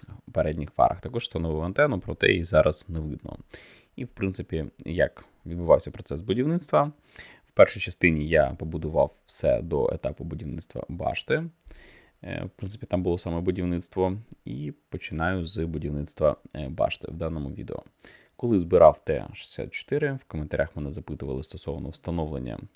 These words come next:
елементів броні та інших, е, дрібничок на башту. Тоді я цей етап пропустив,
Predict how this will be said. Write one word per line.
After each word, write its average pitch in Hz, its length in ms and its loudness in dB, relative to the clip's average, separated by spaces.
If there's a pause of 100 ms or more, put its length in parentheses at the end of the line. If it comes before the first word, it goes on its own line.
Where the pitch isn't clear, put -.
(260)
елементів 78 540 -4
броні 113 420 -2
та 87 400 0 (140)
інших, - 520 -6
е, - 40 -8
дрібничок 80 720 -8
на 101 60 -6
башту. 139 460 -4 (360)
Тоді 92 240 -4
я 80 120 6
цей 76 460 -2
етап - 400 -2 (140)
пропустив, - 680 -4